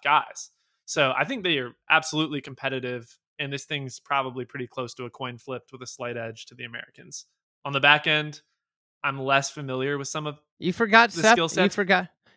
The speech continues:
Speaker 2: you forgot Sepp, Sepp Straka.
Speaker 1: I
Speaker 2: You forgot Sepp
Speaker 1: I
Speaker 2: Straka. How,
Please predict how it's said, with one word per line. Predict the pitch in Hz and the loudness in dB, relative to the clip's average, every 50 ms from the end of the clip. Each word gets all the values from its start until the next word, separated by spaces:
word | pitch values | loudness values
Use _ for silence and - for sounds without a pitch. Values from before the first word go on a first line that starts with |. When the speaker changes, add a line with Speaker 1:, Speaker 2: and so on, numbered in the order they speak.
| _ | _
Speaker 2:
you | - 180 | -6 -6
forgot | - - 185 202 208 185 185 | -4 0 4 4 4 4 4
Sepp, | - - 196 233 240 - - - _ - - _ _ _ _ _ _ - | 2 4 4 4 4 2 -4 -20 _ -20 -20 _ _ _ _ _ _ -8
Sepp | - - 180 202 - | -2 0 0 0 0
Straka. | - - - 190 202 262 285 - - - - | -2 0 4 4 4 4 4 0 -4 -6 -6
Speaker 1:
I | - 113 | -6 -6
Speaker 2:
You | 123 | -6
forgot | - - 175 170 190 185 - | -8 -4 0 2 4 4 2
Sepp | - - 208 208 - | 2 -2 -2 -2 -4
Speaker 1:
I | |
Speaker 2:
Straka. | - - 180 175 185 208 - - 113 107 | -4 -4 0 2 2 2 0 -2 -4 -2
How, | 117 123 135 160 | 0 0 0 0